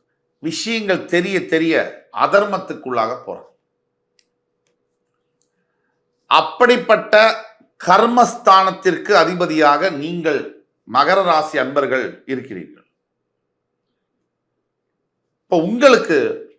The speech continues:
இந்த ஏழரை சனியினால பாதிப்பு வரக்கூடியது என்ன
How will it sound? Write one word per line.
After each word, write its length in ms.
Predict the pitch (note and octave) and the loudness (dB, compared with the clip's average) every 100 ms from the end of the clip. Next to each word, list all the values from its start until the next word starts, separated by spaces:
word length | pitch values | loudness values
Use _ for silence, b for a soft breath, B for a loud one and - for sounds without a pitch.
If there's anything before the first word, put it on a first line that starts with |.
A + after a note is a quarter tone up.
| _ D#3 | _ -6
இந்த 100 | D3+ F3+ | 0 2
ஏழரை 220 | A#3+ A#3 G#3+ | 4 2 2
சனியினால 380 | F#3 E3+ D#3+ C#3+ B2+ | -2 0 2 2 2
பாதிப்பு 340 | E3 F3+ D#3+ D3+ | 0 0 -2 0
வரக்கூடியது 480 | C#3 C3+ B2+ C#3+ A#2+ E2+ - _ _ - B2+ | 0 -2 -6 -4 -4 -6 -14 _ _ -10 -8
என்ன 140 | D3 | -4